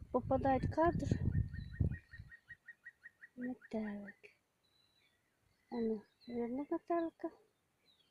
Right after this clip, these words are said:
Сонце. А, о, є! Знову! Дуже красиво! Бажаю всім гарно відпочити.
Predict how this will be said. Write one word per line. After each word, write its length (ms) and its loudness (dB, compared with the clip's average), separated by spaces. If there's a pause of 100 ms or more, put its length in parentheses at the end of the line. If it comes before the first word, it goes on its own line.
(1040)
Сонце. 840 -8 (1800)
А, 200 8
о, 200 6
є! 280 2 (320)
Знову! 280 2 (1300)
Дуже 240 -8
красиво! 680 -10 (3500)
Бажаю 320 8
всім 380 2
гарно 340 0
відпочити. 1040 -2